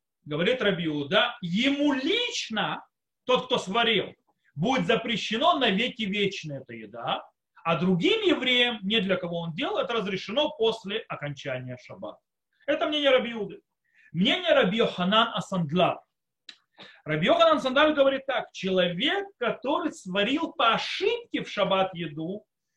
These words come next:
то остальные евреи могут есть эту еду в моцей шаббат, а он никогда ее не сможет есть.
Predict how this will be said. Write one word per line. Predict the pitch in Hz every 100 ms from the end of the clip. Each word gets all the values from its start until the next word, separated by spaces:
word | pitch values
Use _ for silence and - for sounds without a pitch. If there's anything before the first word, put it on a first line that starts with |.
| _ _ -
то | 220
остальные | 208 202 202 254 403 392
евреи | 311 233 269 339 339
могут | 285 302 320 285 185
есть | 254 277
эту | 262 233
еду | 214 277
в | 285
моцей | 247 254
шаббат, | 247 226 214 190 - -
а | 196 220 -
он | 370 440 427 320 359 - -
никогда | 208 269 277 190 185 285
ее | 240
не | 190
сможет | 160 151 120 _
есть. | - - _